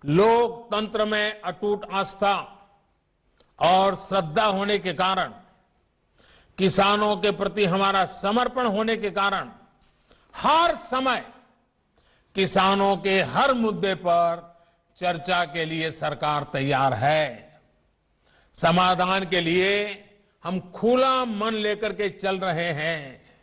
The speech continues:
कई दल ऐसे भी हैं जो इन्हीं कृषि सुधारकारों के पक्ष में रहे हैं,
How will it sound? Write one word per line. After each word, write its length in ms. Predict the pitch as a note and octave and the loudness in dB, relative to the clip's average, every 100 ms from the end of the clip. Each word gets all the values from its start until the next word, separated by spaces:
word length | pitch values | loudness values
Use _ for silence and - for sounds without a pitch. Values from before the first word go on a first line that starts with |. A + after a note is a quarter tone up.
| _ _ _ _ _ _ _ | _ _ _ _ _ _ _
कई 260 | G#3+ A#3+ C4 | 2 4 2
दल 260 | A#3+ B3 B3 | 2 2 2
ऐसे 420 | A#3 B3+ B3+ C#4 | 0 0 0 -2
भी 200 | D#4 D4 | 0 0
हैं 580 | C4 B3 D3+ A#2+ _ _ _ _ _ _ _ D#3 | 0 -2 -10 -18 _ _ _ _ _ _ _ 0
जो 120 | A3+ | 2
इन्हीं 420 | A3 B3 D4 D#4 | 4 2 2 0
कृषि 440 | - B3+ F#3 C4 | -2 -4 -2 -2
सुधारकारों 840 | F#3+ A3+ F#3+ G3+ G#3+ G#3+ G#3+ A3 G#3+ | 0 0 0 0 -2 0 0 0 0
के 180 | A#3+ | 0
पक्ष 320 | C4 B3 A3+ A3 | 0 -2 -8 -4
में 200 | C#4+ D4+ | 0 0
रहे 260 | C4+ C4 | 0 -2
हैं, 360 | A3+ D3 G#2 | -4 -8 -14